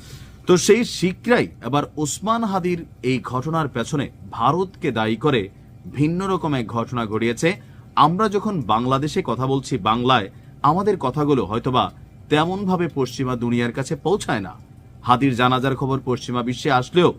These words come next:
এই ঘটনার পেছনে কারা, এটার জন্য যে জাস্টিস দরকার, সেটা নিয়ে পশ্চিমা বিশ্বে বাংলাদেশের জনগণের তেমন কোনো বড় আয়োজন না থাকলেও খোদ ভারতের সেই শিখ সম্প্রদায়, তারা এক ভিন্ন রকম ইতিহাস তৈরি করেছে। আমি ধন্যবাদ জানাই। দর্শক,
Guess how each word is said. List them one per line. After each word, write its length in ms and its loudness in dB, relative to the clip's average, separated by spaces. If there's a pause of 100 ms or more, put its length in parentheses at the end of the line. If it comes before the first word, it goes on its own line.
(400)
এই 140 2
ঘটনার 480 0
পেছনে 380 -2
কারা, 320 4 (380)
এটার 300 2
জন্য 220 -6
যে 100 -2
জাস্টিস 560 -2
দরকার, 380 2 (480)
সেটা 300 4
নিয়ে 180 2 (140)
পশ্চিমা 380 2
বিশ্বে 380 0
বাংলাদেশের 560 0
জনগণের 460 2 (400)
তেমন 380 2
কোনো 240 2
বড় 260 2 (100)
আয়োজন 380 2
না 160 0
থাকলেও 400 2 (460)
খোদ 220 4 (120)
ভারতের 480 0
সেই 220 -4
শিখ 360 -4
সম্প্রদায়, 540 -4 (400)
তারা 240 6
এক 100 -2 (100)
ভিন্ন 340 0
রকম 240 0
ইতিহাস 380 0
তৈরি 200 0
করেছে। 320 2 (340)
আমি 200 0
ধন্যবাদ 440 2
জানাই। 220 -4
দর্শক, 260 4